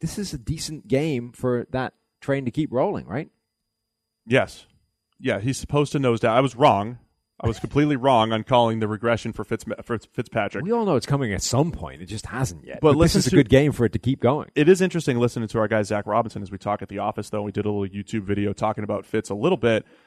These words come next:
Speaker 2: and he's just saying how comfortable he is, and he's got no, you know, no-look passes, and he's just ripping passes left and right that he's just confident in. I mean, there's something to it,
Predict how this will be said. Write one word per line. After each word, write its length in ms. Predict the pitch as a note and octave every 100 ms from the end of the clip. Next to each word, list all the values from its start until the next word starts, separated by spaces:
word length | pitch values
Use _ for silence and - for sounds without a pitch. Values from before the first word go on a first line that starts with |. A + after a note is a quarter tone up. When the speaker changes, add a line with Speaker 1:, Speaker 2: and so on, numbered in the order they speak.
| _ _ _ _
Speaker 2:
and 380 | B2+ B2+ A#2+ A#2
he's 160 | C3 B2+
just 200 | C3+ -
saying 240 | C3 A#2+
how 200 | A#2 A2+
comfortable 560 | - - B2 - A#2+ A#2+
he 120 | A#2
is, 240 | A#2 A2+
and 100 | A#2
he's 140 | A#2 -
got 180 | B2+ A#2
no, 140 | B2
you 80 | B2+
know, 80 | A2+
no-look 420 | A#2+ B2 B2 -
passes, 460 | - A#2 A#2 B2
and 80 | A#2+
he's 120 | B2
just 180 | - B2
ripping 500 | G2+ G#2+ C3 - B2
passes 480 | A#2 B2+ B2 B2 A#2
left 260 | A#2+ B2 -
and 120 | A2+
right 220 | A#2+ A#2
that 80 | A2+
he's 160 | A2+ G#2+
just 180 | A#2 -
confident 540 | - B2 B2 B2 A2+
in. 160 | A#2 A2+
I 60 |
mean, 100 | A2+
there's 200 | E3+ G#3+
something 360 | - D#3+ - A2+
to 220 | - D3+
it, 140 | A2